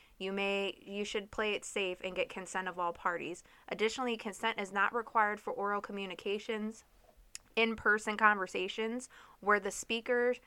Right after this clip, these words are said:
does not have a reasonable expectation of privacy in communication. See Ohio Revised Code twenty-nine thirty-three fifty-one. This means that you are free to record a conversation happening between two people in a public place,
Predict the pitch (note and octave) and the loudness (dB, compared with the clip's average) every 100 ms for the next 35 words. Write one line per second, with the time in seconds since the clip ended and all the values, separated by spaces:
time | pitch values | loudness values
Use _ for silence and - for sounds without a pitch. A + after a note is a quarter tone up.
0 | _ _ - G#3 F#3 G3+ G3+ G#3 A3+ - | _ _ 2 2 2 2 4 4 2 2
1 | G#3 G3 F#3+ F#3+ G3 G#3 G#3+ G#3+ G#3+ G3+ | 2 4 2 0 -2 -4 -2 -2 0 2
2 | G3 G3 - G3 - G#3+ G#3+ G#3 F#3 - | 0 0 -4 -6 -2 -4 -4 -6 -8 0
3 | G3 G3+ G3+ A#3 G3 F#3+ - F#3+ F#3 E3+ | 0 0 -2 -8 -8 -8 -8 -8 -8 -8
4 | - F#3 F#3 E3+ D#3+ G3+ - - - - | -4 -4 -4 -6 -8 -12 -20 -20 -14 -4
5 | G3+ F#3+ F#3 F#3 F#3 F#3 F3 F3 E3+ E3+ | 0 2 2 2 4 2 0 0 0 0
6 | E3 - F3+ F3+ F3+ - F3+ F3+ F3 F3 | -6 -6 -2 -2 -4 -8 -8 -4 -6 -6
7 | F3 E3+ F3 - F3+ F3 E3+ F3+ F3 E3+ | -8 -10 -10 -6 -6 -6 -8 -8 -6 -4
8 | - F3+ _ - - F3 F3+ B3+ - C4+ | -6 -8 _ -20 -20 -8 -2 -2 -2 -8
9 | G3+ F#3 F#3 G3 F#3 F#3 G3+ A#3 G3 F#3 | -8 -8 -8 -4 -4 -4 -6 0 4 2
10 | - A3 A3 A3+ G#3 - A3 G#3+ G3 G3+ | 0 -6 -2 -2 -4 -4 -2 -2 -2 -2
11 | G3 G3 - F#3 F#3 F3 G#3 G3+ A3 A3+ | -2 -2 -4 -8 -8 -6 -2 -2 -2 -4
12 | G#3+ F#3+ G#3 F#3+ - A#3 A3 A#3 G#3+ G3 | -6 -8 -8 -10 -10 -10 -10 -6 -2 -2
13 | F3 G3+ G3+ - - - G3+ E3+ F#3 | -2 -4 -4 -10 -10 -2 0 0 -4